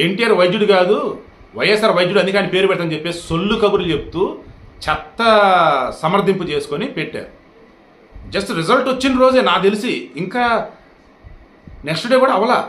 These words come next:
కౌంటింగ్ జరుగుతూనే ఉందనుకుంటా. ఆ రోజే నా సామి రంగా ఎగ్జాక్ట్గా అక్కడ సెట్ అయ్యే విధంగా ఎన్టీఆర్ అన్న దానిలో వైఎస్ఆర్ అన్న దానిలో ఆర్ ఉంది కామన్గా, వైఎస్ తీసి ఎన్టీ పెట్టారు అంతే.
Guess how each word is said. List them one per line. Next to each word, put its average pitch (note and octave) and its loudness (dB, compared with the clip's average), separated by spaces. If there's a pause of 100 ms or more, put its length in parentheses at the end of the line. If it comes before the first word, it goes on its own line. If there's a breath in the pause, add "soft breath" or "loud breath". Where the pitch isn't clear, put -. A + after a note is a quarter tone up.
(1000)
కౌంటింగ్ G#3+ 2
జరుగుతూనే A#3 0
ఉందనుకుంటా. E3 -2 (140)
ఆ - 2
రోజే B3+ 4 (1120)
నా G#3 0 (220)
సామి G#3+ 2
రంగా A3+ 0 (360)
ఎగ్జాక్ట్గా A#3 -2 (640)
అక్కడ E3 -2 (120)
సెట్ F3+ -2
అయ్యే A#3 4
విధంగా A3 2 (800)
ఎన్టీఆర్ A#3 2 (460)
అన్న G3 2
దానిలో G#3 2 (260)
వైఎస్ఆర్ G#3 2
అన్న G3 -2
దానిలో G#3 0 (120)
ఆర్ G3+ 4
ఉంది F3+ -4
కామన్గా, D3 -2 (460 loud breath)
వైఎస్ C4 2
తీసి B3+ 0
ఎన్టీ G#3+ 2
పెట్టారు E3+ 2
అంతే. - -4